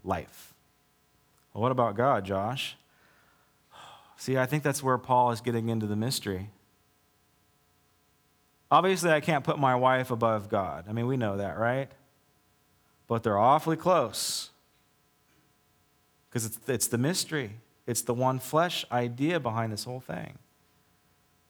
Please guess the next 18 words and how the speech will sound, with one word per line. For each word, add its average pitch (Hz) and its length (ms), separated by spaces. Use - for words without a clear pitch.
So - 120
you - 20
have 131 100
to 156 60
make 156 180
him 151 80
number 143 200
one. 131 300
So, 135 300
um, 131 400
in 139 140
your, 147 100
it, 147 260
it, 160 120
these 135 160
are 139 40
difficult 127 400
questions. 117 680